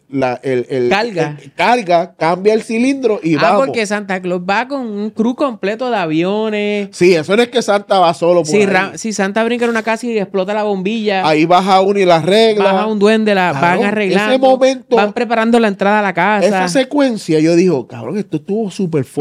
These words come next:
Speaker 1: fucking
Speaker 2: pero
Speaker 1: bien
Speaker 2: está bien
Speaker 1: pensado.
Speaker 2: dura. Y
Speaker 1: Porque
Speaker 2: él va
Speaker 1: es con
Speaker 2: brincando en la, en los té y le preparan el,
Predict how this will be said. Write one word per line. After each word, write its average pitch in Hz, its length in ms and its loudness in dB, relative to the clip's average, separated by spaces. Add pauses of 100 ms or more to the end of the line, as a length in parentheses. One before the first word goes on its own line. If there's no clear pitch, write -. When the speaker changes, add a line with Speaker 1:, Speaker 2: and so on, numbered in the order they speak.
Speaker 1:
fucking - 20 -8
Speaker 2:
pero 285 140 0
Speaker 1:
bien 151 160 -6
Speaker 2:
está 151 160 -6
bien 190 260 -2
Speaker 1:
pensado. 180 300 4
Speaker 2:
dura. 196 300 0
Y - 340 -20
Speaker 1:
Porque 165 180 2
Speaker 2:
él 208 40 4
va 160 60 4
Speaker 1:
es 160 60 4
con 220 80 -2
Speaker 2:
brincando 233 380 -2
en 240 120 -2
la, 190 180 -2
en 214 60 2
los 202 160 -2
té 208 520 0 (340)
y 190 100 0
le 196 100 0
preparan 180 400 -2
el, 214 180 0